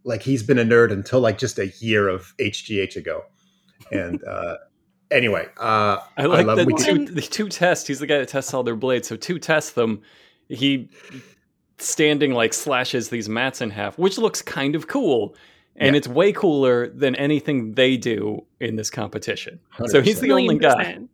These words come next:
Speaker 2: only guy
Speaker 3: That's
Speaker 2: that gets
Speaker 3: the
Speaker 2: to do
Speaker 3: best
Speaker 2: something.
Speaker 3: part. It, the best part of the show is when he, he tests it. And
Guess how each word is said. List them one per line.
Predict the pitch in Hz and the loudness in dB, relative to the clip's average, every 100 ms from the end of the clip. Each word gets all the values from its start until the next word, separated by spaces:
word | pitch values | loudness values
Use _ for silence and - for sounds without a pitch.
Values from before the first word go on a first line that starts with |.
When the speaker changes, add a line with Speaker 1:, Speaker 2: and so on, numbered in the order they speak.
| - | -6
Speaker 2:
only | 151 190 170 | -2 0 4
guy | 160 | 6
Speaker 3:
That's | 143 226 | 6 4
Speaker 2:
that | |
gets | 381 | 0
Speaker 3:
the | 285 | 0
Speaker 2:
to | 269 | -2
do | - | -4
Speaker 3:
best | - | -4
Speaker 2:
something. | 262 | -4
Speaker 3:
part. | 240 208 - _ _ _ | -4 -8 -14 _ _ _
It, | 240 226 247 | -8 -6 -2
the | 285 | 0
best | 254 302 311 | 2 0 0
part | - 302 | 0 0
of | |
the | 226 | 0
show | 233 226 185 | 0 -2 -2
is | 190 | -4
when | 208 | -6
he, | 190 226 220 254 | -2 -4 -4 -10
he | - 254 | -6 -4
tests | 233 226 220 | -2 -4 -4
it. | 214 196 | -6 -2
And | 247 | -4